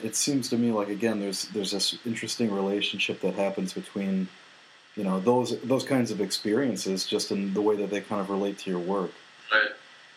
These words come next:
Speaker 1: And, you know, again, something that you kind of hinted at a little bit or talked a little bit about, um, earlier is just, again, I mean, you know, I think that a lot of times, you know,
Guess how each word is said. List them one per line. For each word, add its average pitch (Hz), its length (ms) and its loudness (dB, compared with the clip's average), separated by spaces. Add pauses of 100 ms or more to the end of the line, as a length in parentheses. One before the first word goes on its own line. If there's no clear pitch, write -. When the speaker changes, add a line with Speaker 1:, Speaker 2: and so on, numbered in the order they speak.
(140)
Speaker 1:
And, 127 200 2
you 160 80 4
know, 123 140 4
again, 113 300 2
something 139 380 2
that 120 140 0
you 113 80 -2
kind 117 220 2
of - 100 -4
hinted 117 280 2
at 110 120 4
a 107 40 2
little 113 220 2
bit 101 300 2 (220)
or - 80 -6
talked 110 320 2
a 113 60 0
little 98 160 2
bit 98 100 0
about, 95 260 0 (300)
um, 92 420 0
earlier 117 300 4
is 95 120 -4
just, - 220 -2
again, 110 240 2
I 104 80 -2
mean, 101 300 -2 (520)
you 113 100 2
know, 107 220 2
I 110 80 0
think 135 320 0
that 113 140 4 (400)
a 117 60 2
lot 120 300 2
of 123 80 0
times, 101 600 -2
you 104 100 -4
know, 95 240 0